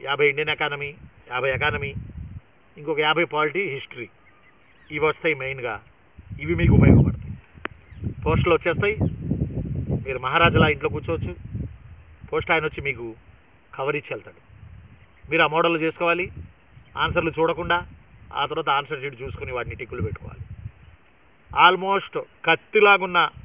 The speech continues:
పాయింట్లే మోడల్ క్వశ్చన్ల కింద మీకు దర్శనం ఇస్తాయి. మరి ఆ పనిలో మేము ఉన్నాము. మరి ఉంటాను, మరి నేను మీ హిస్టరీ రఫీ సార్ని. ఉండనా మరి?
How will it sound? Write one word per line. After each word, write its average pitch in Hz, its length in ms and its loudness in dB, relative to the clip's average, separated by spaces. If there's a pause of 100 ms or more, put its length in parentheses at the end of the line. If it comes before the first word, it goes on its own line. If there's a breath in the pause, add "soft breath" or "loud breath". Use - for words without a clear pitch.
పాయింట్లే 147 440 0 (540)
మోడల్ 175 300 0
క్వశ్చన్ల 160 300 -4
కింద 143 160 -2
మీకు 135 200 -6
దర్శనం - 360 -2
ఇస్తాయి. - 280 -20 (1120)
మరి 120 140 -6
ఆ 123 80 0
పనిలో 143 320 -2
మేము 135 200 -10
ఉన్నాము. 165 380 2 (1040)
మరి 165 120 2
ఉంటాను, 247 320 6
మరి 240 180 6
నేను 208 200 0
మీ 190 100 0
హిస్టరీ 151 440 -4 (560)
రఫీ 170 180 0
సార్ని. 156 380 -2 (1400)
ఉండనా 160 280 4
మరి? 233 300 2